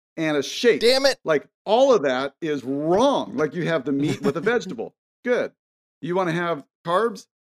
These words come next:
Speaker 1: Great. Have those also with greens. So, so you could do, you,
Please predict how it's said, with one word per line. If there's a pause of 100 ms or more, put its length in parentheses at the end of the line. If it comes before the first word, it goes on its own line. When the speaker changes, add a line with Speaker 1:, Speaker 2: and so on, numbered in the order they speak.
(240)
Speaker 1:
Great. (340)
Have
those
also
with (340)
greens. (300)
So,
so
you
could
do,
you,